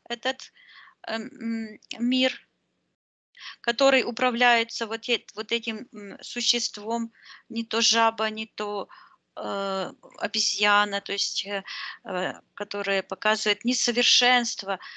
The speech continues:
системы управления человеком вообще, ни единой человеческой, ам, м, политической, э, структуры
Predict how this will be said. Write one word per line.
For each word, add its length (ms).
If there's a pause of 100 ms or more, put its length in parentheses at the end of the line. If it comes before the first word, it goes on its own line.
(160)
системы 640
управления 840
человеком 840 (180)
вообще, 840 (420)
ни 100
единой 640
человеческой, 920 (480)
ам, 400 (160)
м, 340 (160)
политической, 1040
э, 280
структуры 880